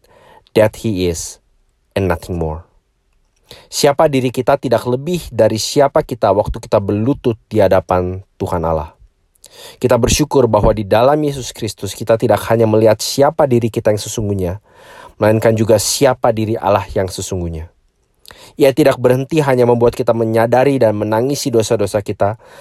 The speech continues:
tetapi ia juga mau kita mensyukuri serta menghidupi anugerahnya. Mari kita berdoa. Allah Bapa, hari ini kami meminta agar Engkau berkenan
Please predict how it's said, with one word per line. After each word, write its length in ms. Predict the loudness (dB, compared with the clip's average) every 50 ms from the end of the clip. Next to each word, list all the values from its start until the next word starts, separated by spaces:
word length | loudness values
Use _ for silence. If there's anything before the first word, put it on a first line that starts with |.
| -20 -14
tetapi 400 | -12 -2 -2 0 -2 0 2 2
ia 80 | 2
juga 240 | 2 4 2 2 2
mau 160 | 4 2 2
kita 240 | 2 0 0 0 0
mensyukuri 880 | 0 -2 -2 -4 -6 -4 -4 -4 -4 -2 0 2 2 2 0 -2 -4 -8 -14 _ _ _ -20 _
serta 400 | -6 -2 -2 -2 0 0 0 2
menghidupi 880 | 2 0 0 -2 -2 -4 -2 -2 -2 -4 -4 -6 -8 -8 -8 -8 -10 -14 -20 -20 _ _ _ _ _ _ _ _ -6
anugerahnya. 760 | -4 -4 -2 -4 -4 -4 -6 -6 -6 -8 -12 -14 -14 -16 _ _ _ _ _ _ _ _ _ _ _ _ _ _ _ -20 -20 -12 _ 0
Mari 120 | 0 0 2
kita 160 | 0 -2 -2
berdoa. 320 | -2 -4 -6 -6 -6 -6
Allah 240 | _ 2 4 4 4
Bapa, 240 | 4 2 0 0 -2
hari 220 | -2 -2 -2 -2
ini 100 | -4 -2
kami 240 | -2 -2 -2 0 -2
meminta 480 | -2 -2 -2 -2 -2 -2 -2 0 0 0
agar 240 | 2 2 0 0 0
Engkau 320 | -4 -2 0 2 2 2
berkenan 480 | 2 0 -4 -4 -4 -2 -2 0 0